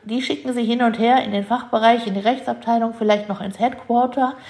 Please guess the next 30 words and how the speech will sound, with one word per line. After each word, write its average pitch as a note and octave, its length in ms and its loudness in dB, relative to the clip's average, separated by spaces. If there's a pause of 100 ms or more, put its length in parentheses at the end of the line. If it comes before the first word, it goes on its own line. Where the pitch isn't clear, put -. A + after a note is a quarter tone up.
(300)
und G#3+ 160 -2
nach G#3 220 4
drei G3+ 260 2
Tagen G#3+ 320 2
kriegt G#3 260 -6
der G3+ 100 -2
Journalist F#3+ 440 -2
dann F3+ 140 -2
eine - 80 -4
Antwort. G#3+ 360 -4
Das G3 140 -2
kann F#3+ 200 -2
nicht F#3+ 180 -6
funktionieren. D#3 580 -10 (440)
Dazu A#3+ 340 4
müssen C#4+ 320 0
auch A3 160 0
wir A#3 140 0
Kommunikatoren A#3 1040 0 (180)
unsere A#3 520 0
C A#3+ 260 -2
E - 60 0
Os B3 400 2
ein G#3+ 220 0
Stück - 400 -2
weit G3+ 840 0
beruhigen, A3+ 960 0
sag C4+ 240 2
ich C4+ 180 -6
mal, C#4+ 280 0